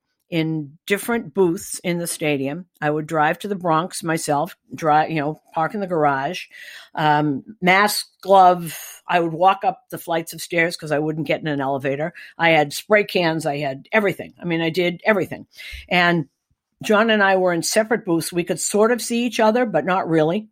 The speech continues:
Um, you had no contact with the players. Everything is over Zoom. Um, so if you want to talk to the manager, I do a manager's report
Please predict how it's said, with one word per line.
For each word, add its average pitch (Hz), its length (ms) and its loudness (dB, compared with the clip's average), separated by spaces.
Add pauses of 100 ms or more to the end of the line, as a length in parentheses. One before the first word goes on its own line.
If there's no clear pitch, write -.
(580)
Um, 160 540 2
you 175 140 0
had 170 180 2
no 175 200 6
contact 180 640 0
with 175 220 2
the 151 80 -6
players. 165 600 2
Everything 175 600 0
is 160 200 -4
over 160 260 0
Zoom. 160 500 0 (600)
Um, 151 440 2 (1400)
so 180 180 4
if 165 120 0
you 185 80 0
want 175 240 2
to 175 60 2
talk 170 320 2
to 160 100 -4
the 160 60 2
manager, 160 340 4
I 160 120 2
do 175 160 2
a 170 40 2
manager's 185 580 2
report 131 460 -4